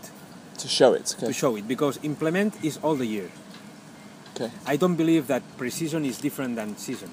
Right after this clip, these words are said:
Speaker 2: Of course, in pre-season there is, uh, more information, but you cannot,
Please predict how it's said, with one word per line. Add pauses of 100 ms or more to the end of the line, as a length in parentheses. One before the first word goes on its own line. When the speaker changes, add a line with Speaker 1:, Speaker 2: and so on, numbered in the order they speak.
(120)
Speaker 2:
Of
course,
in
pre-season
there
is,
uh,
more
information, (300)
but (540)
you
cannot,